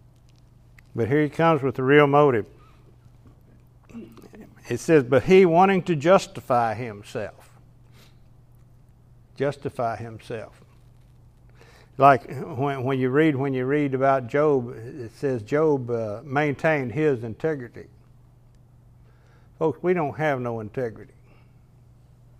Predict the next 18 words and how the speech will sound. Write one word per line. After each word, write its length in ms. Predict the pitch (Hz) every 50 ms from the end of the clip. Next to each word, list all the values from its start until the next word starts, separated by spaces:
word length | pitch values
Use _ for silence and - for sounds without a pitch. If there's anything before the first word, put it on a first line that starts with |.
| _ _ - - _ -
We 120 | 135 131
do 200 | 127 123 143 185
have 280 | 214 147 147 151 143 131
the 60 | 123
privilege 480 | 110 - - 165 170 160 131 127 113 117
of 100 | 120 113
walking 380 | 123 143 156 151 - 147 123
in 160 | 117 117 117 113
God's 380 | 117 127 143 147 143 127 107
integrity, 640 | 120 107 101 110 123 120 113 117 120 117 120 127 123
but 300 | 127 127 123 110 113 117
we 120 | 120 120 131
don't 140 | 131 123 -
have 220 | 131 143 135 131
any 80 | 127 123
of 120 | 117 113
our 140 | 113 120 127
own. 320 | 131 127 117 110 107 104